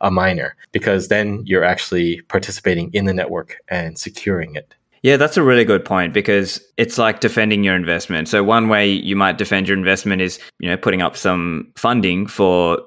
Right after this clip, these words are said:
Speaker 2: uh, Bitcoin development, whether that's Bitcoin Core or Lightning or something else. And then, as you're mentioning, another way is to put some money into mining or put some money into, yeah, these different, uh, aspects of it. And I think MicroStrategy really have been one of the leading, I guess, examples of a company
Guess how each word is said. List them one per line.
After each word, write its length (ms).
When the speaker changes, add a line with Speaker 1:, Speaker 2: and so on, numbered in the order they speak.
Speaker 2:
uh, 160
Bitcoin 400
development, 520
whether 180
that's 200
Bitcoin 380
Core 420
or 160
Lightning 460
or 80
something 320
else. 280
And 180
then, 240
as 140
you're 80
mentioning, 320
another 240
way 180
is 120
to 320
put 180
some 120
money 240
into 160
mining 480
or 220
put 180
some 100
money 240
into, 380
yeah, 180
these 220
different, 360
uh, 180
aspects 360
of 120
it. 100
And 80
I 80
think 320
MicroStrategy 960
really 240
have 240
been 200
one 120
of 60
the 100
leading, 540
I 40
guess, 300
examples 560
of 80
a 60
company 640